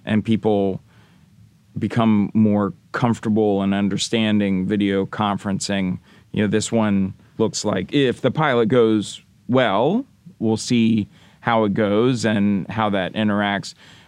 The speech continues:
But oftentimes, you know, you probably hear it, trying to get to that in-person interview from wherever to wherever it's supposed to be can be quite a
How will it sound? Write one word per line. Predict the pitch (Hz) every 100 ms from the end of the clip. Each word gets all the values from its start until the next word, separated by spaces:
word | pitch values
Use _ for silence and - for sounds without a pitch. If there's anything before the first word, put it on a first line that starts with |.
| -
But | 117 92
oftentimes, | 113 110 110 107 95 98 98
you | 101
know, |
you | 95 101
probably | - 98 98
hear | 95 101 98
it, | 92 - 92
trying | - 110 98
to |
get | 98 95
to | 107
that | 92 92
in-person | 95 98 - 98 - 101
interview | 104 101 98 101 92 95 - - - _ _ -
from | - - 131 113 107 107
wherever | 113 117 110 107 104 101 95
to | - 131
wherever | 107 107 110 104 98 95 95 95
it's | 90 78 71 - 107 90 -
supposed | 107 101 107 104
to | -
be | 104 110 98 92
can | 117 107 101
be | 95
quite | - 101 85
a | 90 82 65